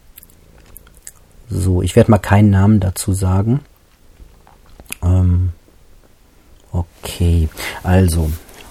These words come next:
aus dem Sommer, vom zweiundzwanzigsten August zweitausendeinundzwanzig. Na gut, jetzt, <laughs> wer, wer es nachrecherchieren will, kann ja, kann das auch tun. Ein Stern habe ich da bekommen. Ähm, deine Ansicht über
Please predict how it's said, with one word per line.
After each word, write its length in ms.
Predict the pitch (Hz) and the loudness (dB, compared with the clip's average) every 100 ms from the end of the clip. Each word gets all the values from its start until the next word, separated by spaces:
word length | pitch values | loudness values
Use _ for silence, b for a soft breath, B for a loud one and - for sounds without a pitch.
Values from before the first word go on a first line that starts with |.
| 147 | -2
aus 200 | - - | 0 4
dem 100 | 185 | 4
Sommer, 300 | 165 104 87 | 6 4 2
vom 240 | - 101 | 0 0
zweiundzwanzigsten 800 | - 104 117 123 113 107 107 - | 0 2 2 2 0 0 -2 -4
August 320 | 95 98 113 - | -2 -2 -4 -2
zweitausendeinundzwanzig. 1300 | 92 90 - 98 90 85 87 92 - 95 - 92 | -2 -2 -4 -4 -4 -4 -2 -4 -6 -8 -8 -8
Na 80 | - | -4
gut, 240 | 101 98 95 | -2 -2 -4
jetzt, 260 | 92 - - - | -6 -8 -10 -8
<laughs> 180 | - - | -8 -6
wer, 260 | 175 87 - B B B | -2 -2 -2 B B B
wer 100 | 101 | -4
es 100 | - | 0
nachrecherchieren 720 | 90 - 95 - 90 95 87 | -2 -2 -4 -6 -6 -4 -4
will, 220 | 87 87 85 - | -2 -4 -6 -12
kann 180 | - 101 | -12 -8
ja, 200 | 98 95 - _ - - - | -6 -8 -12 _ -20 -20 -6
kann 120 | 107 | -4
das 140 | 98 | -2
auch 80 | 95 | -6
tun. 260 | - 95 90 - B B B B B | -4 -6 -6 -10 B B B B B
Ein 340 | 98 135 143 | 4 6 4
Stern 640 | - - - 123 113 90 | 0 -6 2 4 4 2
habe 100 | 98 | 0
ich 80 | 98 | -2
da 80 | - | -4
bekommen. 640 | 95 92 - 92 90 92 - B B _ - - - | -4 -4 0 2 2 -2 -6 B B _ -20 -20 -8
Ähm, 340 | 120 107 101 87 - B B B B | -4 -4 -4 -8 -14 B B B B
deine 500 | - 95 117 135 127 - _ | 2 6 8 6 4 0 _
Ansicht 760 | 80 107 123 107 113 110 - - | 2 4 4 2 0 -2 -6 -4
über 340 | 98 98 95 | 0 2 0